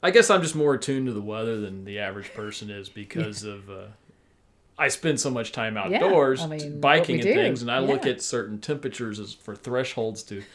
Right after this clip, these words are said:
Speaker 1: like, this is pleasant biking weather. This is not pleasant biking weather. For me, about fifty-six is kind of that limit. Fifty-fives, mid fifties.
Speaker 2: Yeah.
Speaker 1: Usually sixties is kind of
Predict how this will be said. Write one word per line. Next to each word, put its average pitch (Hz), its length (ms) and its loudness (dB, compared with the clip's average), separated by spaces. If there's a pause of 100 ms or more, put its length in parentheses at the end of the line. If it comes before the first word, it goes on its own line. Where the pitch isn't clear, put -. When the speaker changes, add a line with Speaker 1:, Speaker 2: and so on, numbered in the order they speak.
(260)
Speaker 1:
like, 139 140 0
this 208 180 10
is 180 240 0 (260)
pleasant 156 440 2
biking 135 360 2
weather. 101 280 -4
This 120 180 -8
is 127 120 -4
not 123 260 0
pleasant 104 340 -6
biking 95 360 -10
weather. 90 340 -14 (680)
For - 120 -8
me, 175 360 4
about 113 420 2 (160)
fifty-six 123 1080 -2
is 101 100 -14
kind 110 400 -6
of 98 120 -10
that 95 320 -6 (380)
limit. 101 520 -12
Fifty-fives, 110 720 -2
mid 123 220 -2
fifties. 127 560 -2 (300)
Speaker 2:
Yeah. 160 120 -2
Speaker 1:
Usually 202 340 6
sixties 135 680 0
is 107 140 -8
kind 110 240 -6
of 101 180 -10